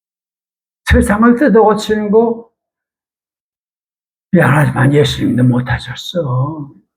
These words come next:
안 그래요? 역사를, 예수님 때문에 변화가 일어났어. 그건 사실이야.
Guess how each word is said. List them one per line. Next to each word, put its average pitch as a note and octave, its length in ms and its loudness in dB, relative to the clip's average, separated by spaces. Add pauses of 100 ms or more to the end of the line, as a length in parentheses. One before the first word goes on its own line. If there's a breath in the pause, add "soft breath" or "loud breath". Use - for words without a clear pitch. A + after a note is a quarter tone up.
(1800)
안 B2+ 180 0
그래요? G#3+ 560 2 (1600)
역사를, C3 720 0 (1300)
예수님 G3 440 4
때문에 G#3+ 720 2 (560)
변화가 F#3 500 2
일어났어. F3+ 880 0 (400)
그건 B3+ 180 2
사실이야. - 840 -6